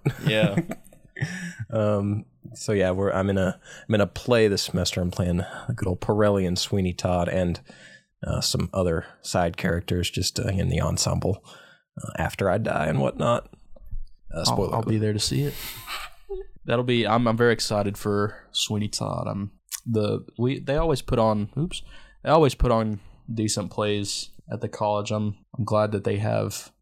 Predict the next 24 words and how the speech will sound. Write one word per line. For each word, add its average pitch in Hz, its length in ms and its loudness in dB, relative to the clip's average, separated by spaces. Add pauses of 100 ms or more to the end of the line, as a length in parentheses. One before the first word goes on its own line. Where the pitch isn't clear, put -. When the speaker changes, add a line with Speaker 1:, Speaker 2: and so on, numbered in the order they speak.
Speaker 1:
resources 104 680 0
and 101 240 -4 (180)
stuff - 280 2
that 101 80 0
they 104 120 2
can 101 140 0
use 104 160 0
for - 240 -6
it, - 60 -18
'cause 110 120 -4
it's, 107 220 -2
it's - 180 -8
real 139 100 0
cool. 107 440 -2
We 127 100 0
have 151 80 0
a 131 40 0
nice 117 260 2
theater 104 340 2
over 104 100 -2
there. 104 320 -2 (140)
It's - 140 -4
crazy 127 380 2
that, 98 200 0